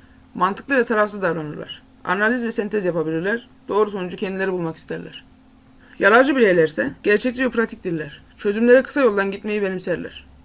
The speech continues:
Yeni düşüncelere açık, yeni yöntemleri uygulamaya yatkındırlar. Evet arkadaşlar, konumuz bitti. İstiyorsanız küçük bir soru çözelim. Ayşe, derste anlatılanları dikkatlice düşünen ve sezgi yoluyla çok iyi anlayan bir öğrencidir.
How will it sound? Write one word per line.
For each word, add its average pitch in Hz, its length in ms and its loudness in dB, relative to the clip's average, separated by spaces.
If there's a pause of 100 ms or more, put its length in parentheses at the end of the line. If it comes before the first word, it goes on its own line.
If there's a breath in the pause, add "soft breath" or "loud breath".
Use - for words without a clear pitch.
(220)
Yeni 233 180 0
düşüncelere 196 400 2
açık, 170 260 -4 (160 loud breath)
yeni 208 180 0
yöntemleri 180 440 -2
uygulamaya 180 340 -2
yatkındırlar. 180 680 -6 (1400 soft breath)
Evet 240 220 8
arkadaşlar, 170 640 0 (140)
konumuz 220 360 -2
bitti. 170 340 -8 (160)
İstiyorsanız 214 480 -6
küçük - 220 -16
bir - 60 -16
soru 180 180 -6
çözelim. 151 320 -12 (4000 loud breath)
Ayşe, 220 460 2
derste 254 260 4
anlatılanları 190 520 -2
dikkatlice 214 440 -4
düşünen 202 320 -4
ve 175 120 -4
sezgi 220 300 -2
yoluyla 185 260 0
çok 214 180 -6
iyi 202 100 -4
anlayan 185 300 -4
bir 165 60 0
öğrencidir. 147 480 -6